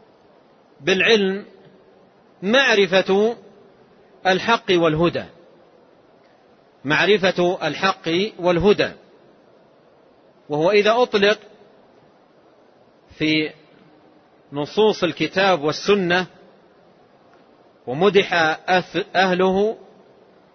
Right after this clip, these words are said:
وأثني عليهم، فالمراد به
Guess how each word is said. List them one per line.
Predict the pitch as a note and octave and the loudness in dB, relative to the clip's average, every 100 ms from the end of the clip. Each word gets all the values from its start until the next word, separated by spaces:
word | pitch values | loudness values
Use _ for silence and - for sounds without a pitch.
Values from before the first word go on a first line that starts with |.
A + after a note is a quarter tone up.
| _ _ _ - | _ _ _ -14
وأثني | A#2+ F3+ E3 F#3+ F#3 | -2 0 0 0 0
عليهم، | D#3 E3+ G3 A3 G#3+ B3 C4+ - - _ _ _ _ _ _ _ _ _ _ _ | 2 2 2 2 0 -2 -8 -20 -20 _ _ _ _ _ _ _ _ _ _ _
فالمراد | G#3 B3 A3+ A#3+ C4+ A3 | -4 -2 0 2 2 2
به | G3+ A3+ A#3 A#3+ B3+ B3+ | 2 0 -2 -2 -4 -8